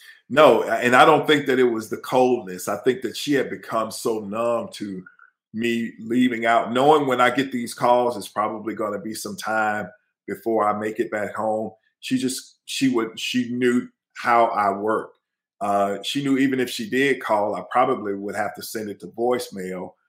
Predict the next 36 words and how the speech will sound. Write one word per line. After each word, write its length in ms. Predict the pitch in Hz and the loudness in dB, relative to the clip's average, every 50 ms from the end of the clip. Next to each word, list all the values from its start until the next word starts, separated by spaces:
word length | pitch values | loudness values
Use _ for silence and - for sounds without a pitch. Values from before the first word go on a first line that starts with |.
| _ _ _ _ - | _ _ _ _ -4
uh, 160 | 98 101 98 | -2 0 0
uh, 320 | 95 - 92 95 98 98 98 | 0 2 4 8 8 8 6
if 140 | 101 107 - | 4 0 0
I'm 160 | 113 110 110 | 0 0 0
in 100 | 104 101 | -4 -6
an 160 | 98 92 90 | -6 -6 -6
interview 480 | 107 107 104 107 98 - 98 95 101 98 | -4 -4 -4 -4 -6 -6 -6 -4 -4 -4
or 80 | 95 90 | -4 -4
something 380 | - - 107 101 - 95 95 | -4 -4 -4 -4 -6 -8 -8
like 220 | 92 90 92 90 - | -6 -8 -8 -8 -8
that. 240 | 110 107 104 98 - | -8 -6 -6 -6 -6
But 80 | 98 | -6
I 80 | 101 101 | -6 -6
just 200 | 104 107 - - | -6 -8 -10 -6
tried 280 | - - - 113 113 - | 0 2 4 4 4 0
to, 100 | - - - - - - | -4 -8 -10 -12 -10 -10
she, 240 | - - 135 127 | -8 -8 -8 -8
she 220 | - - - 165 147 | -8 -8 -8 -6 -2
knew 140 | 131 127 123 | -2 0 0
that 140 | 117 117 | 2 2
I, 120 | 107 104 101 - - - _ _ _ _ _ - | 2 0 0 -4 -10 -18 _ _ _ _ _ 2
I 80 | 123 123 | 2 4
had 240 | 113 147 143 135 - | 8 8 8 6 6
to 40 | 131 | 2
stay 280 | 127 - - 127 120 117 | -2 0 2 2 2 2
focused 520 | - - 139 127 127 127 - 110 - - | 2 2 4 4 4 4 2 -4 -4 -4
on 180 | 117 110 104 101 | -6 -6 -4 -4
what 140 | 110 110 | -4 -2
I 120 | 110 101 98 | 0 -2 -2
was 180 | 95 98 90 | -2 -6 -10
doing. 320 | - - 117 107 101 98 95 | -8 -8 -8 -8 -8 -10 -10
And 120 | 95 104 | -8 -2
that 220 | 113 127 135 131 120 | 2 2 2 2 2
was 160 | 113 - - | -4 -6 -6
the 120 | 107 98 | -10 -6
ultimate, 500 | 107 107 107 - - 98 90 90 - - | -4 -4 -4 -6 -8 -14 -14 -16 -16 -18